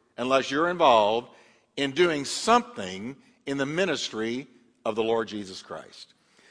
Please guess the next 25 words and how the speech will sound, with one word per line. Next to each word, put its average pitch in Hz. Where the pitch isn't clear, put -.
So 131
here 156
in 143
our 135
church, 135
we 135
offer 127
tons 147
of 98
possibilities 104
for -
you. 69
Uh, 113
I 117
mean, 117
there's 123
many, 156
many, 147
many 139
ways 117
you 113
can 101
plug 104
in. 92
But -